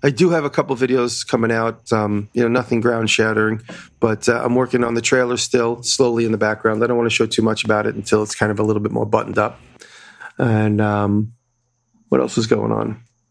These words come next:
Me and Taylor are scheduled to take a trip in the middle of August. We might have to talk, I might have to take a week off, but we could talk about that. We're gonna go, uh, out west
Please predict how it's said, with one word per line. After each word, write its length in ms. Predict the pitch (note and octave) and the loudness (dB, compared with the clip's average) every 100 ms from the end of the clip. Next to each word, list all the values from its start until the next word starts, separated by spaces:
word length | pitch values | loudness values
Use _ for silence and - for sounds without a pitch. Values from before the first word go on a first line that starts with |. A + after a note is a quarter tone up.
| _ - - - - - _ | _ -18 -14 -14 -14 -20 _
Me 180 | C#3 D3+ | 2 2
and 160 | C#3+ - | 0 0
Taylor 580 | D#3 D3+ C#3 A#2+ B2+ - | 0 2 2 0 -4 -8
are 540 | G2+ C3+ B2 A#2 A#2 - | -8 -2 0 2 -2 -4
scheduled 500 | - B2 A#2+ A#2 A#2 | 0 0 2 -2 -2
to 80 | |
take 220 | A2 A#2+ A2 | -2 0 -2
a 40 | |
trip 440 | - - A#2 - - | -2 0 0 -4 -8
in 100 | A#2+ | -2
the 60 | A#2 | 2
middle 260 | A2+ A2+ G#2+ | 2 2 0
of 120 | G#2+ | 0
August. 400 | A2+ G#2+ A2+ B2 | 0 0 -2 0
We 40 | |
might 120 | A#2 | 0
have 80 | A2+ | 0
to 80 | A2+ | -2
talk, 180 | - A2+ | 0 0
I 60 | |
might 80 | A2 | 0
have 80 | G#2+ | 0
to 100 | A2 | 0
take 200 | G#2 G#2 | 0 0
a 40 | G#2 | 0
week 200 | G#2+ A2 | 0 0
off, 240 | G#2+ - | -2 0
but 180 | G#2 - - - - - | -2 -2 -16 -18 -20 -4
we 80 | B2 | -2
could 100 | A#2+ | 0
talk 180 | A#2+ A2 | 0 0
about 220 | A2+ G#2+ | -2 0
that. 260 | A2+ G#2+ - | 0 0 -2
We're 120 | - A#2 | -2 0
gonna 180 | A#2+ | 0
go, 640 | A2 B2 A#2 A2+ A2+ A2 - _ _ _ - | 2 2 2 2 2 -2 -4 _ _ _ -2
uh, 260 | A2+ G#2+ - | 0 0 0
out 180 | A#2 A#2 | -2 0
west 440 | A#2 C3+ - - | 0 0 -6 -14